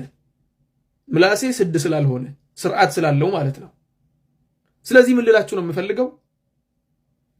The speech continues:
እንዲህ ያሉ ስርዓት አልባ የሆኑ ሰዎችና የማይሆን ንግግርን የሚናገሩ ሰዎች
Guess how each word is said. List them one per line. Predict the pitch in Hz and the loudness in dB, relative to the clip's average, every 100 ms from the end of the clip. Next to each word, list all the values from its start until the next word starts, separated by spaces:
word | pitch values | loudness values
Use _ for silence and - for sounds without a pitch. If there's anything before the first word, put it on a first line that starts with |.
| _ _ - | _ _ -2
እንዲህ | 196 262 254 | 2 4 4
ያሉ | 240 220 240 | 2 0 -4
ስርዓት | 240 233 226 | -2 -2 0
አልባ | 214 202 | 0 2
የሆኑ | 208 196 190 | 0 2 0
ሰዎችና | 185 180 165 156 180 170 | 0 0 0 -2 -4 -4
የማይሆን | 196 254 269 254 | -4 -2 -2 -2
ንግግርን | 226 202 180 190 | -4 -2 2 2
የሚናገሩ | 190 190 196 185 196 | 0 -4 -2 0 2
ሰዎች | 202 233 277 202 | 2 0 0 -4